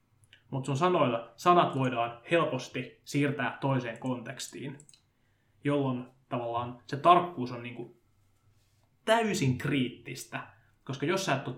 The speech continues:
tarkka, niin, niin se, että, että se vaihdetaan se konteksti, niin sanat voidaan saada näyttämään niinku ihan miltä tahansa.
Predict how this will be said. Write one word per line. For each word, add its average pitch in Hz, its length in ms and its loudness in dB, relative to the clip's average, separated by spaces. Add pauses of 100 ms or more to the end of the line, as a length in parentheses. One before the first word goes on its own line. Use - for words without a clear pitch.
tarkka, - 640 0 (240)
niin, 135 320 -2 (160)
niin 131 180 -4
se, 170 160 2
että, 131 340 -4
että 131 240 -8
se 127 260 -6
vaihdetaan 139 340 0
se 127 80 -8
konteksti, 135 600 -4
niin 135 100 -6
sanat 143 340 0
voidaan 123 260 -4
saada 120 260 -2
näyttämään 123 540 -4
niinku 117 240 -14
ihan 131 320 -2
miltä 110 300 -10
tahansa. 131 520 -6